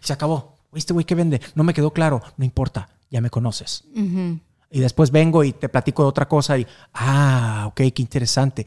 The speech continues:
Speaker 1: ya le tengo confianza."
Speaker 2: Ok.
Speaker 1: ¿Por qué? Porque... o
Speaker 2: <laughs> La
Speaker 1: no,
Speaker 2: segunda, ¿no?
Speaker 1: o no
Speaker 2: O sea,
Speaker 1: quiero,
Speaker 2: sí.
Speaker 1: no me interesa. No pasa nada, te marco en un mes, a lo mejor tu contexto cambia.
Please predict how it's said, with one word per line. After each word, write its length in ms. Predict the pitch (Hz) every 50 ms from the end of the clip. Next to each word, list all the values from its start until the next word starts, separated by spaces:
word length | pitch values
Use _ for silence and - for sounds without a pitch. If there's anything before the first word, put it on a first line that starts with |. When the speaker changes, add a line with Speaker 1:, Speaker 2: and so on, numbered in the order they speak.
| - - -
Speaker 1:
ya 100 | 156 139
le 80 | 131
tengo 180 | 123 139 117 104
confianza." 500 | - 117 107 - 127 120 110 - - - _ _ _ - -
Speaker 2:
Ok. 220 | 208 180 - - 170 170 185 196 190 - _ _ _ _ _ _ _ _ _
Speaker 1:
¿Por 160 | - 190 -
qué? 100 | - 240 -
Porque... 280 | - 214 - - - - - -
o 100 | - 220
Speaker 2:
<laughs> 260 | 175 - - 302 269 269
La 100 | 277 269
Speaker 1:
no, 40 |
Speaker 2:
segunda, 460 | - 330 240 247 269 277 262 233 214 208
¿no? 100 | 220 208
Speaker 1:
o 40 | -
no 80 | - 262
Speaker 2:
O 60 | 226
sea, 100 | 226 277
Speaker 1:
quiero, 300 | 294 294 285 269 240 202
Speaker 2:
sí. 60 | 208
Speaker 1:
no 100 | 214 226
me 80 | 254 269
interesa. 760 | 269 - - - 254 262 269 247 - 247 208 170 127 - - - _ _ _ -
No 180 | 180 175 170
pasa 200 | 165 165 151 -
nada, 180 | 170 151 120 117
te 80 | - 131
marco 240 | 131 127 - -
en 60 | 143 139
un 80 | 139
mes, 180 | 139 131 120 -
a 40 | 113
lo 40 |
mejor 200 | 117 117 - 131
tu 80 | - -
contexto 380 | - 120 107 117 - - 123 -
cambia. 340 | - 127 120 107 110 -